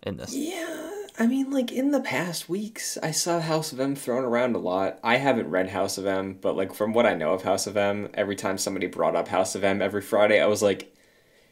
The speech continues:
Speaker 2: "Really? <laughs> Like, is this what that is?" Like, I know it doesn't have to be a one-to-one thing, but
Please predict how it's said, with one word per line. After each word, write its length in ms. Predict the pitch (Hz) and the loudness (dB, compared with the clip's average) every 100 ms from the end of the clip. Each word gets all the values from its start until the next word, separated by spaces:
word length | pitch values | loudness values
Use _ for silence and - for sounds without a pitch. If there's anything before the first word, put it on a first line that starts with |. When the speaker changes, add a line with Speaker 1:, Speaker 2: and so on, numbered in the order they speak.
| _ _ _ _ _ _ _ _ _ _ - | _ _ _ _ _ _ _ _ _ _ 0
Speaker 2:
"Really? 500 | 120 214 453 403 226 - | 8 12 12 12 12 0
<laughs> 100 | - | 0
Like, 240 | 120 123 | 0 2
is 220 | - 143 185 | 2 4 6
this 200 | - 165 | 4 6
what 380 | 180 - - - | 6 4 2 8
that 240 | 165 - | 8 10
is?" 320 | 160 220 285 | 6 6 8
Like, 140 | 139 135 | 8 10
I 100 | 139 | 10
know 240 | 143 143 | 10 10
it 220 | - 120 | 8 6
doesn't 180 | 117 117 | 6 6
have 120 | 117 113 | 6 6
to 40 | |
be 100 | 113 | 4
a 40 | |
one-to-one 640 | 98 101 98 95 90 92 101 | 4 2 0 -2 0 0 0
thing, 420 | 113 113 113 113 | 4 6 4 2
but 360 | - 87 82 | 2 0 0